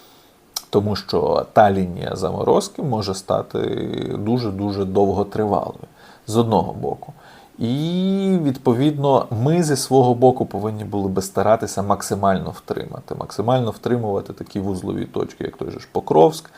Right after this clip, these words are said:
чи Вугледар, чи ще якісь речі. Курський наступ в даному контексті, він позитивний, але лише частково, тому що незрозуміло, чим він закінчиться. Він може закінчитись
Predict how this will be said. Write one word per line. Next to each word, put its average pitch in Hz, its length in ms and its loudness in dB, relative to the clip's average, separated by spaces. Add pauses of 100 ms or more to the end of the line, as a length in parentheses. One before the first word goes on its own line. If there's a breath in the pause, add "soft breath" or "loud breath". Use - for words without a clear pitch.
(260 loud breath)
чи - 140 -2
Вугледар, 95 720 6 (280 loud breath)
чи - 120 -6
ще 120 240 4
якісь 104 380 -2
речі. - 360 -2 (680 loud breath)
Курський 202 380 6
наступ 190 380 8
в 139 60 -2
даному 131 380 4
контексті, 123 580 0
він 113 180 -2
позитивний, 135 840 6
але 104 240 4
лише 101 340 2
частково, - 600 0
тому - 240 -12
що - 200 -10
незрозуміло, 101 760 0
чим 107 360 -2
він 92 160 -4
закінчиться. - 640 -8
Він 123 160 -4
може 117 220 4
закінчитись 98 640 -2